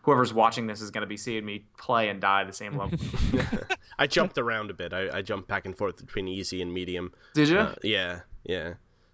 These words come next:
Speaker 1: I, I think the big difference between medium and easy should not be, like, how much health the, the enemies get. I think it should be, like,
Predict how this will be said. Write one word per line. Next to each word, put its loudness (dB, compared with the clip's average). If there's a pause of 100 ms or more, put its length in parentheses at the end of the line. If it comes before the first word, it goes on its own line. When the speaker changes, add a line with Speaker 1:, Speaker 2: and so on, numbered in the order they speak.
(100)
Speaker 1:
I, 2
I 4
think 0
the 2
big 0
difference 2
between 4
medium 6
and 4
easy 6
should 2
not 6
be, 2
like, 8
how 4
much 4
health 2
the, 4 (260)
the 4
enemies 4
get. 4
I 0
think 4
it 2
should 4
be, 6
like, 6